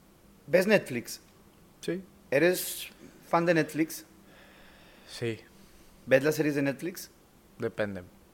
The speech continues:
Speaker 2: pero sí.
Speaker 1: ¿No has empezado a notar un patrón, un comportamiento o una narrativa
Speaker 2: Ok.
Speaker 1: genérica que está haciendo Netflix?
Speaker 2: ¿De qué tema?
Speaker 1: De todas sus pinches series tienen la misma narrativa, güey.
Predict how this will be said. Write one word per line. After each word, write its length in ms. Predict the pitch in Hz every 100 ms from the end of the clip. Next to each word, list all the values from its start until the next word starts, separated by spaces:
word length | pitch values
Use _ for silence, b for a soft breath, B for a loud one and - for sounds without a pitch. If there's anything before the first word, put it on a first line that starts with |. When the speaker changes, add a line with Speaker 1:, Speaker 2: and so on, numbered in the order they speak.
| _ _ -
Speaker 2:
pero 260 | - 113 104
sí. 220 | 113 98 - -
Speaker 1:
¿No 140 | 135 143
has 120 | 147
empezado 460 | 196 190 151 160 175
a 60 |
notar 440 | 180 156 156 156 160
un 140 | 165
patrón, 680 | - 160 - 151 151 151 143 - - - - - - - - - - -
un 600 | 123 135 139 143 139 135
comportamiento 1160 | 143 139 139 127 - 117 127 135 139 139 139 127
o 120 | 117
una 220 | 120 139
narrativa 880 | 151 139 120 113 - 127 135 135 135 -
Speaker 2:
Ok. 200 | 107 104 117 -
Speaker 1:
genérica 920 | - 151 139 151 156 147 - 131 110 -
que 60 | 120
está 180 | -
haciendo 320 | 135 147 131 135
Netflix? 480 | 123 - 85 - - - - - -
Speaker 2:
¿De 200 | 120 117
qué 140 | - 110
tema? 320 | - 98 90 - - - - _ -
Speaker 1:
De 120 | 127
todas 440 | - - 202 196
sus 140 | 165 151
pinches 420 | - 190 - 160
series 360 | 175 185 170 -
tienen 240 | 160 175
la 80 | 151
misma 260 | 147 170
narrativa, 480 | 165 135 127 127 117
güey. 180 | 87 71